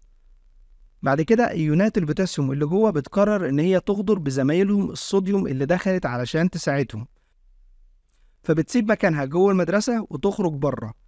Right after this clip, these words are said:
لا، ومش بس كده، دي بتقفل وراها البوابة علشان ما تخليش أيونات الصوديوم تخرج معاها، وبكده جوه المدرسة أيونات الكلور السالبة والبروتينات السالبة بترجع تغلب تاني أيونات الصوديوم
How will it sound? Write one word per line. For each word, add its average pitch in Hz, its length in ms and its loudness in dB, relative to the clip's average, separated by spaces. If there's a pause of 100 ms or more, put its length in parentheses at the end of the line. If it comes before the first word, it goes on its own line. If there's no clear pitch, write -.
(220)
لا، 147 160 2
ومش 139 300 0
بس 180 280 0
كده، 143 300 -2
دي 135 160 -6
بتقفل 226 480 0
وراها 165 320 2
البوابة 165 480 2
علشان 131 520 0
ما 131 120 2
تخليش 156 540 0
أيونات 147 340 0
الصوديوم 214 480 2
تخرج 185 400 0
معاها، 127 400 -2 (320)
وبكده 226 540 2 (240)
جوه 175 340 2
المدرسة 135 540 -2
أيونات 135 540 0
الكلور 151 520 0
السالبة 143 500 -2 (340)
والبروتينات 143 680 -2
السالبة 196 520 2
بترجع 175 580 0
تغلب 175 440 0
تاني 175 320 2
أيونات 143 480 0
الصوديوم 180 640 0